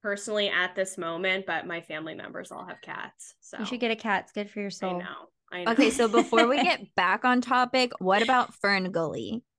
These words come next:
Speaker 2: I love Fern
Speaker 3: I don't
Speaker 2: Gully.
Speaker 3: think Emily saw this 'cause this maybe was before
Speaker 1: No.
Speaker 3: your time.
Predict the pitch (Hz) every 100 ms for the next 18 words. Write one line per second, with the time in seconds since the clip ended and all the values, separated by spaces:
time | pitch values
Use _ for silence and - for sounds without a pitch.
0 | _ _ _ _ _ _ - 285 302 339
1 | 415 - 277 233 247 311 220 302 294 233
2 | 233 247 240 - 196 170 170 - 196 196
3 | 196 196 196 196 208 185 180 202 180 180
4 | - 175 156